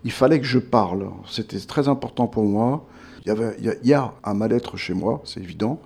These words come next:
depuis toujours. Et donc écrire, c'est essayer, essayer, parce que ça marche pas vraiment, de me débarrasser de ce mal-être.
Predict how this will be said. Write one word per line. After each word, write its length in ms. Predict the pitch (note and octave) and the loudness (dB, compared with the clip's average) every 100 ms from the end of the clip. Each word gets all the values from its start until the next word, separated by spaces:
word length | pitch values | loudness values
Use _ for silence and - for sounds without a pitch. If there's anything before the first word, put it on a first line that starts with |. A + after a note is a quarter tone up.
| - - | -18 -16
depuis 180 | F#2 E2+ | -14 -12
toujours. 480 | - E2 G2+ D#3+ - - - - - - - | -12 -8 -6 -6 -8 -20 -20 -20 -20 -8 -2
Et 120 | G#2+ | 2
donc 260 | A#2+ A#2+ - | 2 0 2
écrire, 500 | C3 - B2+ D#3 D#3+ | 0 2 -2 -2 -2
c'est 480 | - - G#2+ C#3 C#3 | -6 -2 0 2 0
essayer, 720 | - - C3 B2 D3 E3 B2+ - - _ - | -2 0 4 6 6 4 0 -8 -20 _ -14
essayer, 460 | G2 F#2 G#2+ B2 C#3+ | -10 -6 -2 0 0
parce 200 | F#2+ - | -4 -10
que 80 | F#2+ | -8
ça 120 | F#2 | -6
marche 200 | F#2 F#2 | -6 -6
pas 80 | G2+ | -6
vraiment, 440 | G2+ G2 G#2+ D#3 - - - - - | -4 -2 0 0 -2 -12 -20 -18 -2
de 120 | A2+ | 0
me 80 | A2 | 4
débarrasser 520 | A#2+ A2 A2+ A2 C#3 | 6 6 6 4 0
de 60 | |
ce 120 | - A#2+ | 0 2
mal-être. 540 | A2+ F#2 F2 - - | 2 0 -4 -10 -20